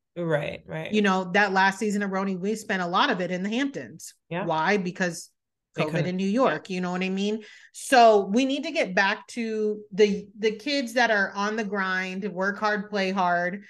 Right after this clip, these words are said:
Speaker 2: like
Speaker 1: Mm-hmm.
Speaker 2: Sam said. I need to see, I started rewatching old episodes of Sex and the City,
Speaker 1: <laughs>
Speaker 2: and, like, I just see Gabby as, like, a, a,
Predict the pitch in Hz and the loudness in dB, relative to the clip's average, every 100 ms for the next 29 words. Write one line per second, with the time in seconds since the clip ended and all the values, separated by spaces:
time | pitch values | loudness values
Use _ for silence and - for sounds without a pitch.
0 | - - 185 180 160 160 185 185 185 170 | -16 -4 2 2 2 -2 -2 -2 0 0
1 | 170 175 - _ _ 190 233 285 285 302 | 0 -2 -14 _ _ 0 0 -2 -4 -8
2 | - 226 208 208 202 208 - _ _ _ | -6 -6 -6 -4 -6 -8 -18 _ _ _
3 | _ 202 208 330 330 202 160 160 147 175 | _ -4 0 0 0 -4 -6 -6 -8 -10
4 | 151 156 160 - 170 156 151 - 147 - | -10 -8 -8 -8 -8 -8 -8 -12 -12 -12
5 | 143 156 147 - 151 156 185 - _ - | -14 -14 -14 -14 -12 -10 -12 -14 _ -6
6 | 220 208 220 208 196 175 - _ _ - | 0 2 4 4 2 0 -4 _ _ -2
7 | 208 240 247 349 359 - 185 180 160 156 | 2 2 0 -6 -10 -10 -8 -6 -6 -8
8 | 143 143 143 113 - 175 165 160 165 147 | -8 -10 -10 -12 -8 -6 -6 -4 -6 -6
9 | 147 90 - 160 | -8 -12 -10 -12